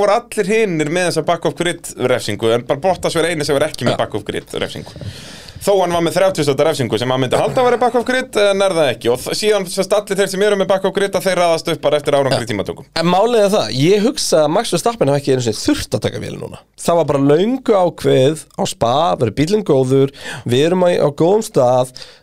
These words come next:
Speaker 2: eh,
Speaker 1: Komum með
Speaker 2: þú
Speaker 1: hundrað
Speaker 2: ferð,
Speaker 1: stiga
Speaker 2: þú
Speaker 1: forskot,
Speaker 2: ferð
Speaker 1: basically.
Speaker 2: fram úr, ekkert mál, við gerum þetta bara hér.
Speaker 1: Já.
Speaker 2: Og þannig að þá ertu með ferska vél fyrir Holland, meiri líkur á að við vinnum þar og þeir langar að vinna heima á velli.
Speaker 1: Mhm.
Speaker 2: Þú veist,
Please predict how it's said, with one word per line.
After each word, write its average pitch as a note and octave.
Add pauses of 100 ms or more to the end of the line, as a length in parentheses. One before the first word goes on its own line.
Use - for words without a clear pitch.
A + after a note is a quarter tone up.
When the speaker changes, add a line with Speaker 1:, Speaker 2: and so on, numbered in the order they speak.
Speaker 2:
eh, A#2
Speaker 1:
Komum -
með B2
Speaker 2:
þú D#3+
Speaker 1:
hundrað D#3
Speaker 2:
ferð, A3
Speaker 1:
stiga G#2+
Speaker 2:
þú C#3
Speaker 1:
forskot, F3+
Speaker 2:
ferð A3
Speaker 1:
basically. G#3+
Speaker 2:
fram D#3+ (140)
úr, D#3+ (320)
ekkert G3
mál, B2+ (160)
við -
gerum G#3+
þetta D3+
bara C#3+
hér. B2
Speaker 1:
Já. - (300)
Speaker 2:
Og C3+
þannig D#3
að D#3+
þá D#3
ertu D#3+
með -
ferska F3
vél G3
fyrir C3+
Holland, E3
meiri F3+
líkur G3
á D#3+
að C#3
við D3+
vinnum E3+
þar E3
og E3
þeir E3
langar F#3
að E3+
vinna B2+
heima A#2
á B2+
velli. E3
Speaker 1:
Mhm. A#2+
Speaker 2:
Þú -
veist, -